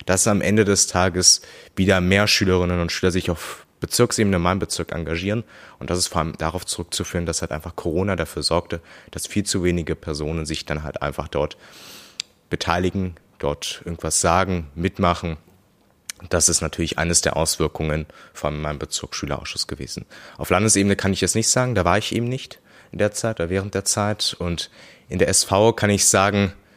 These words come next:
gut, es war eine Schulveranstaltung, da sind jeder, oder ist jeder hingegangen. Ähm, da war ich, da war ich dann vertreten. Ähm, ja, die fand dann auch digital statt. War manchmal eine Belastung für manche, halt eben nach dem Unterricht dann nochmal eine S-V-Sitzung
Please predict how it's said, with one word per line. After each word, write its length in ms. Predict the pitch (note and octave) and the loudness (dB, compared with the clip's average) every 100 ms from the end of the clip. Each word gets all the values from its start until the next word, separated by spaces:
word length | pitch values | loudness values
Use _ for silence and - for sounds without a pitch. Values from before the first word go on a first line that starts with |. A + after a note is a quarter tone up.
| - _ _ - | -20 _ _ 2
gut, 240 | A#2 A#2+ | 4 4
es 140 | G#2+ | 4
war 60 | G#2 | 4
eine 120 | G#2+ | 4
Schulveranstaltung, 840 | - C3 B2+ G#2+ G#2+ - A2 A2+ G2 | 4 4 4 2 4 4 4 2 0
da 80 | F2 | 0
sind 180 | F2+ | 0
jeder, 260 | F2 F2 - | 0 0 0
oder 140 | F2 | -2
ist 140 | E2+ - | -2 0
jeder 160 | F2 | 0
hingegangen. 500 | E2+ F#2+ F2 D2 F#2 - _ _ - - - _ _ | 0 0 -2 -2 -2 -8 _ _ -20 -20 -20 _ _
Ähm, 680 | F2 E2+ D#2+ D#2+ E2 D#2+ D#2+ D#2 - _ _ _ _ _ - - | 2 4 4 4 2 0 -2 -6 -16 _ _ _ _ _ -20 -12
da 140 | - D#2+ | -10 -4
war 100 | E2 | -4
ich, 240 | - - | -6 -2
da 160 | E2 E2+ | 0 2
war 140 | E2+ | 2
ich 120 | F2 - | 0 -4
dann 140 | E2 | -6
vertreten. 600 | - - - F#2+ F#2+ F2+ - - - - - _ _ | -6 -6 -2 -2 -2 -6 -8 -18 -20 -20 -20 _ _
Ähm, 440 | E2+ D#2+ D#2 D2+ - _ _ _ - | 0 2 2 -2 -8 _ _ _ -8
ja, 280 | D2+ D2 D2 - - - | -4 -4 -4 -12 -12 -6
die 40 | |
fand 220 | - F2 | -2 2
dann 100 | F2 | 4
auch 140 | - G2 | 2 2
digital 440 | G2 F2+ E2+ E2+ | -2 0 0 0
statt. 340 | - B2 - - | 2 2 0 2
War 100 | F2+ | 4
manchmal 260 | F#2+ - | 4 4
eine 80 | F#2 | 2
Belastung 440 | F2 F2+ - A#2 G#2+ | 4 4 2 0 0
für 140 | G#2+ | 0
manche, 520 | F#2+ G2 - G2+ F#2+ | 0 0 0 2 2
halt 160 | F2+ - | 0 0
eben 140 | E2+ | 0
nach 240 | F2 F#2+ - | 2 2 2
dem 140 | F2 | 0
Unterricht 420 | A2 A2 G#2 - | 2 2 0 2
dann 80 | F#2 | 2
nochmal 260 | F2 F2+ F2+ | 4 4 4
eine 100 | E2 | 2
S-V-Sitzung 840 | - - A#2+ A2+ G#2 - G#2 G#2 | 2 2 4 4 4 4 2 0